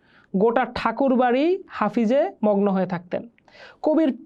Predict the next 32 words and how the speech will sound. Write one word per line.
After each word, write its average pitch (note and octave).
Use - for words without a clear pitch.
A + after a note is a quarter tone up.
পিতা C4
দেবেন্দ্রনাথ B3+
ঠাকুর A#3+
ছিলেন C#4
হাফিজের A#3
একনিষ্ঠ A#3
ভক্ত। F3+
দিওয়ানে D4
হাফিজ B3
ছিল C#4
ওনার B3+
মুখস্থ, A3
খুব C#4
ভালো A#3
ফার্সি A#3
জানতেন। E3+
আজকে A#3+
আমরা C#4
কবিগুরুর B3
যে B3
পোশাক A#3+
দেখি, G3+
সেটা A#3+
কোনো C#4
ব্রাহ্মণের G#3+
সাথে A3+
মেলে F#3+
না, E3
মেলে C4
পারস্যের A3+
সুফিদের A3+
সাথে। -